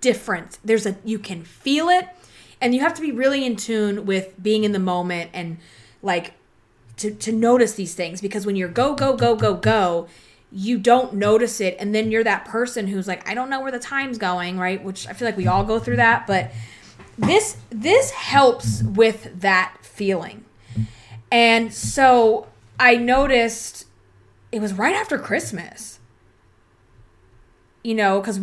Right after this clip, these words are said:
you know, summer, uh, winter solstice comes, and we all know that every day after that, the days get longer again. And no matter what's happening in our lives, the seasons will always be the seasons. They will always transition and change. We can count on that.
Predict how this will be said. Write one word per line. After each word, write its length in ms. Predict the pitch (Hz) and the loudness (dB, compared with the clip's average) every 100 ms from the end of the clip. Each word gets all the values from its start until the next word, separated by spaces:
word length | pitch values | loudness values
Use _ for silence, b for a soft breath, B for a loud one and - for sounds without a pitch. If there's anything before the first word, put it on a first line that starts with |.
| 214 | -6
you 100 | 220 | -4
know, 180 | 208 196 | -2 -2
summer, 320 | 202 233 240 - - | -2 -2 -2 -6 -6
uh, 200 | 202 190 | -2 0
winter 300 | 202 233 247 | -2 -4 -4
solstice 840 | 226 220 202 196 226 214 214 - - _ _ _ _ _ _ _ _ _ - | -4 -4 -4 -4 -4 -4 -6 -14 -20 _ _ _ _ _ _ _ _ _ -4
comes, 560 | 208 196 220 277 269 | 0 2 0 -6 -12
and 520 | - 214 202 190 185 - - | -8 -6 -2 -4 -6 -12 -8
we 180 | 214 196 | 0 2
all 160 | 190 | 2
know 220 | 190 180 185 | 2 0 0
that 160 | 202 | -2
every 260 | 202 185 190 | -2 -2 -2
day 160 | 190 | -2
after 300 | 175 180 - 196 | -2 -4 -6 0
that, 280 | 185 190 | 0 0
the 60 | 202 | -4
days 300 | 185 180 180 | -6 -6 -4
get 160 | 190 185 | -4 -2
longer 380 | 220 294 214 | -2 -2 -4
again. 400 | 175 175 175 90 b b 113 b b b b b b _ _ - | -6 -8 -14 -16 b b -20 b b b b b b _ _ -8
And 600 | 226 208 208 202 202 190 - _ _ | -2 2 2 0 -4 -8 -16 _ _
no 200 | 214 247 | 0 2
matter 280 | 269 262 254 | 4 4 4
what's 240 | 233 226 | 2 0
happening 440 | - 233 254 233 214 | 0 -2 0 -4 -2
in 80 | 190 | -2
our 140 | 180 | -2
lives, 480 | 220 269 220 196 185 | 0 4 4 2 -2
the 120 | 202 | -8
seasons 500 | - 240 269 254 202 | -6 -6 -4 -4 -4
will 80 | 202 | -4
always 320 | 208 208 196 | 0 0 0
be 80 | 190 | -4
the 100 | 190 | -6
seasons. 460 | - 185 180 190 | -6 -6 -4 -6
They 120 | 190 185 | -4 -4
will 120 | 190 | -4
always 440 | - 190 202 202 | -2 0 0 0
transition 540 | - 220 190 180 - 180 | -4 -4 -4 -6 -6 -8
and 160 | 175 | -8
change. 340 | 196 170 185 190 | -10 -10 -8 -6
We 120 | 185 | -6
can 180 | 190 185 | -6 -6
count 260 | - 180 | -6 -6
on 140 | 170 165 | -6 -10
that. 200 | - | -12